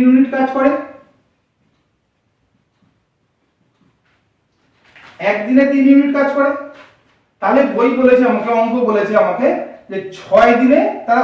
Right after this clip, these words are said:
ওই কাজটা করে। তাহলে ছয় দিনে কত কাজ করে? ছয় দিনে তিন গুণ ছয় সমান আঠারো ইউনিট কাজ করে। তাহলে এ আর বি ছ দিনে কত ইউনিট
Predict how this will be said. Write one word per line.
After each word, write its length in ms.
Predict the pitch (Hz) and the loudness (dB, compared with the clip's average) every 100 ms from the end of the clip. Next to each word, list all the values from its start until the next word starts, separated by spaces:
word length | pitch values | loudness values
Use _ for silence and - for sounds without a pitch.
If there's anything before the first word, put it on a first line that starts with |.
| 240 | -2
ওই 100 | 233 233 | -2 0
কাজটা 260 | 240 - 220 | 0 0 -2
করে। 100 | 180 160 | -2 -2
তাহলে 160 | - - | -6 -4
ছয় 140 | 202 | -2
দিনে 140 | 254 262 | 0 0
কত 100 | 254 269 | 0 0
কাজ 100 | 277 262 | 0 -2
করে? 140 | - 90 - - _ _ _ | -4 -4 -8 -18 _ _ _
ছয় 200 | 190 202 233 | -2 0 0
দিনে 180 | 254 - 170 120 - - _ _ _ _ _ | 2 2 0 -8 -16 -20 _ _ _ _ _
তিন 200 | 214 233 247 240 | -10 -4 -2 0
গুণ 200 | 247 233 240 | -2 -2 -4
ছয় 260 | 220 240 330 349 - - _ _ _ _ _ _ _ _ _ _ _ _ _ _ _ _ | -2 0 0 -2 -12 -20 _ _ _ _ _ _ _ _ _ _ _ _ _ _ _ _
সমান 240 | 202 214 - - - - _ _ _ _ _ _ - | -4 -2 -2 -4 -12 -20 _ _ _ _ _ _ -8
আঠারো 300 | 196 233 240 | -6 -4 -2
ইউনিট 240 | 247 269 240 | 0 2 2
কাজ 100 | - - | 0 -4
করে। 160 | - - - - _ _ _ _ _ _ _ _ _ _ _ _ - | -8 -12 -16 -20 _ _ _ _ _ _ _ _ _ _ _ _ -6
তাহলে 180 | 202 220 - - - 196 | -4 -4 -6 -14 -10 -4
এ 40 | 247 269 | 0 2
আর 80 | 254 | 2
বি 120 | 277 294 277 - - - | 0 0 0 -2 -8 -8
ছ 20 | 202 226 | 0 2
দিনে 180 | 254 277 285 | 4 4 2
কত 120 | 254 254 262 | 2 0 2
ইউনিট 200 | 262 | 2